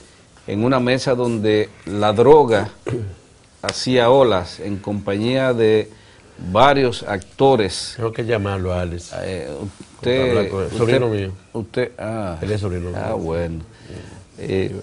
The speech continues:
Speaker 1: los organismos de socorro reportaron más de siete mil quinientos treinta y cuatro personas desplazadas por causa del fenómeno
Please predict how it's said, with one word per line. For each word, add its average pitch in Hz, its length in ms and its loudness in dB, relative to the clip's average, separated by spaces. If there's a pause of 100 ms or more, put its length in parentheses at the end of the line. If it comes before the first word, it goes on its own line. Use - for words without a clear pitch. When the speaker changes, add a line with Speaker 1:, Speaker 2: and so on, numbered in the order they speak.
(140)
Speaker 1:
los 120 300 0
organismos 147 520 4
de 180 80 4
socorro 175 480 4
reportaron 160 580 4
más 156 160 4
de 156 100 6
siete 143 400 2
mil 151 220 0
quinientos 143 460 -2
treinta 127 300 0
y 107 100 -2 (220)
cuatro 139 380 2
personas 131 680 -2 (480)
desplazadas 127 800 2
por 107 280 -2
causa 131 360 0 (340)
del 117 200 2
fenómeno 110 640 -2